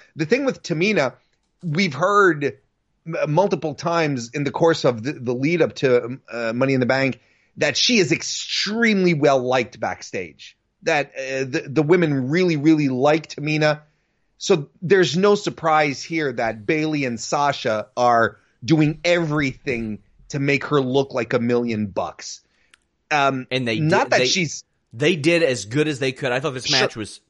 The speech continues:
Speaker 2: I thought it was solid. And you're working
Speaker 1: Yeah.
Speaker 2: with Lacey Evans, who has improved but is still green.
Speaker 1: Mm-hmm.
Speaker 2: And then Tamina, who is Tamina. All due respect to Tamina,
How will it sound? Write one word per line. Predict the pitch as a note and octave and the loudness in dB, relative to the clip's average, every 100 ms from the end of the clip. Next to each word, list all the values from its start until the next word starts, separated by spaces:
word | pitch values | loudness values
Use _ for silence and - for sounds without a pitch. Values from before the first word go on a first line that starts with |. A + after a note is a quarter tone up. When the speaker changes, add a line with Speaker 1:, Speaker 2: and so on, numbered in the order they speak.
| - | -10
Speaker 2:
I | C3 | -6
thought | C3 | -2
it | C#3+ | -4
was | B2 - - | -6 -12 -16
solid. | - - A#2 G2+ D#2+ C#2+ - | -12 -4 0 0 -4 -12 -10
And | A#2+ | -8
you're | A#2+ | -6
working | A#2 D3+ C#3 D3 | -4 0 -2 -2
Speaker 1:
Yeah. | |
Speaker 2:
with | C3+ A#2+ _ _ _ - | -6 -8 _ _ _ -10
Lacey | F#3 C4 - B3+ | -6 -6 -2 -2
Evans, | F3 E3 D#3 | -2 -4 -6
who | D#3 | -8
has | B2 C#3+ E3+ | -2 -2 -2
improved | A3 F3 D#3+ C#3 B2+ A2+ | -6 -6 -4 -4 -6 -8
but | A#2 | -8
is | A2 | -8
still | - C3 D3+ | -8 -8 -8
green. | B2+ A2+ G2 F#2+ G2 _ _ - | -8 -6 -6 -10 -14 _ _ -14
Speaker 1:
Mm-hmm. | A#2 G#2+ D#3 - _ - | -10 -8 -8 -12 _ -6
Speaker 2:
And | C3 C3 | -4 -4
then | D3+ | -6
Tamina, | D3 D#3+ E3+ D#3+ C3+ A#2+ | -6 -6 -4 -4 -4 -4
who | B2+ A2+ G2+ _ _ _ _ _ _ _ _ _ _ _ _ | -4 -6 -10 _ _ _ _ _ _ _ _ _ _ _ _
is | A#2+ A#2+ - | -6 -6 -6
Tamina. | D3 C3+ A#2 F#2 | -4 -2 -2 -2
All | F#2+ B2 | -2 -2
due | F3+ | -2
respect | G#3 G3 A3+ G3 F3 | -4 -2 -2 -2 -4
to | |
Tamina, | D3 D#3 D#3+ A2+ E2 | -8 -6 -4 -6 -8